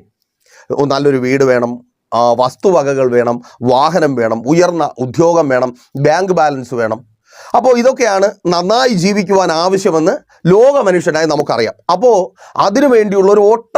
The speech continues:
മത്സരമാണ് ലോകം മുഴുവൻ. അങ്ങനെ ആ റേസിൽ പങ്കെടുത്തുകൊണ്ടിരിക്കുക,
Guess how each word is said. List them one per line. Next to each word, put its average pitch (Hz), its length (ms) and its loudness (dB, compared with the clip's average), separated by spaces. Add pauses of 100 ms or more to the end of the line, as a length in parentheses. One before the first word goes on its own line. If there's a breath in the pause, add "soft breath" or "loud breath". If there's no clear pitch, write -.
മത്സരമാണ് 175 520 -2 (600 soft breath)
ലോകം 202 280 2
മുഴുവൻ. 196 280 2 (380 loud breath)
അങ്ങനെ 185 180 0 (120)
ആ - 20 2 (220)
റേസിൽ 208 380 -2 (120)
പങ്കെടുത്തുകൊണ്ടിരിക്കുക, 156 800 -2